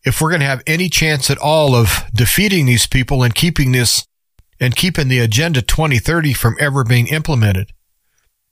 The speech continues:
and keep them from realizing their goals of total subjugation of mankind, we need to be able to live totally separate from these people. We need to have our own communities. We need to have our own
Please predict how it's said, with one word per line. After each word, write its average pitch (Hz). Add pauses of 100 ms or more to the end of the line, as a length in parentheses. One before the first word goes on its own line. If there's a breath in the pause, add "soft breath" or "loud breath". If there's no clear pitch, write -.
(500)
and 120
keep 156
them 147
from 117
realizing 127
their 104
goals 127
of 95
total 143
subjugation 131
of 107
mankind, 120 (440)
we 147
need 196
to 156
be 156
able 139
to 123
live 135
totally 147
separate - (420)
from 123
these 120
people. - (540)
We 131
need 160
to 131
have 139
our 120
own 127
communities. 151 (260)
We 120
need 123
to 110
have 117
our 117
own 120